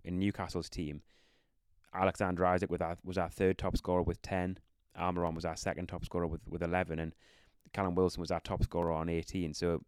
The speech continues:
if you, if you, if he was to put those thirteen goals into Newcastle's team last season, he'd be our second top scorer. So the fact he got that many goals in a team that got relegated, I think, counts for something and probably shows that he sort of highlights his quality there in the final third. And,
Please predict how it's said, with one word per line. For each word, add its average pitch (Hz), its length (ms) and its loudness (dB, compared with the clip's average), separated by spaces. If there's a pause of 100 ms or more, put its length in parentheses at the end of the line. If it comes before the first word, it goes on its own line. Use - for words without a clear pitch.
(320)
if - 180 -10
you, 101 80 -2
if - 140 -6
you, 101 160 0
if - 180 -12 (200)
he 87 100 -8
was 95 140 -6
to - 80 -12
put - 200 -2
those 92 220 0
thirteen 92 380 2
goals 85 240 2
into 69 120 -2
Newcastle's 87 480 -4
team 82 220 -4
last 78 200 -6
season, 95 260 0
he'd 78 120 -8
be 85 120 -2
our 82 100 -2
second 82 300 -8
top - 180 -2
scorer. 92 400 2 (640)
So - 120 -14
the 92 60 0
fact - 300 -2
he 95 80 -4
got 85 220 2 (120)
that 87 180 -2
many 87 180 -4
goals 90 260 0
in 90 60 -6
a 85 40 -6
team 92 260 -10
that 82 60 -10
got 76 200 -4
relegated, 80 540 -2
I 85 40 -2
think, 82 300 -4 (760)
counts 98 240 0
for - 80 -6
something 85 380 -2
and 78 100 -6
probably 85 300 0
shows 82 540 0
that 80 100 -4
he 82 160 -6 (420)
sort - 120 -6
of - 60 -8
highlights 87 320 -2
his 90 120 -6
quality 87 340 0
there 87 140 0
in 87 80 -2
the 85 60 -6
final 85 280 -2
third. 101 340 2
And, 92 140 0